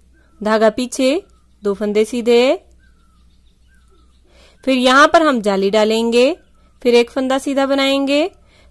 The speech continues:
फिर दो फंदे पीछे की तरफ से दो काये कर लेंगे, क्योंकि यहाँ पर जाली डली है, जाली डालकर हमारा एक फंदा बड़ा है तो यहाँ पर हमने ये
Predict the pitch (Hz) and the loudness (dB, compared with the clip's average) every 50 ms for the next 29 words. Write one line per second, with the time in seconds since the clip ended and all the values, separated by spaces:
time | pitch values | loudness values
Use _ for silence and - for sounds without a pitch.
0 | _ - - 349 370 359 262 226 262 262 269 - - 240 226 220 220 226 233 226 | _ -4 -2 0 0 0 0 2 0 0 0 0 -2 -4 -4 0 0 0 0 0
1 | 240 226 - - 247 220 240 220 - 214 208 202 - - 233 214 185 202 202 202 | -4 -10 -6 -6 -8 -6 -6 -8 -6 -6 -6 -6 -6 -6 -6 -4 -2 -4 -4 -4
2 | - 202 190 190 190 214 277 392 - _ _ _ _ _ _ - - 202 147 165 | -4 -6 -4 -4 -4 -4 -4 -6 -10 _ _ _ _ _ _ -14 -14 -12 -12 -12
3 | 160 165 165 165 165 165 160 - 214 214 214 247 240 262 254 254 254 254 277 262 | -14 -14 -14 -14 -16 -16 -12 -10 -10 -8 -8 -6 -6 -2 -2 -2 0 0 -2 -4
4 | 226 208 220 208 202 208 220 240 220 240 240 247 254 254 247 254 262 302 392 - | -2 -2 -2 -2 0 -2 -2 -2 0 -2 -2 -2 -4 -4 -4 -4 -4 -4 -6 -8
5 | _ _ _ - 220 226 226 233 233 220 202 - 180 214 226 214 226 226 226 220 | _ _ _ -6 -2 -2 0 0 -2 -6 -8 -10 -8 -8 -4 -2 -2 -2 -2 -2
6 | 233 233 220 233 214 208 208 214 220 214 - - 233 226 220 214 220 214 208 202 | -6 -6 -6 -6 -6 -4 -2 -2 -4 -4 -6 -8 -4 -4 -4 -4 -2 -4 -4 -4
7 | 233 240 262 233 202 196 190 190 190 - 208 196 190 190 185 185 190 196 214 285 | -6 -6 -6 -6 -6 -6 -6 -8 -8 -8 -8 -6 -6 -6 -6 -6 -6 -6 -6 -6
8 | 415 | -8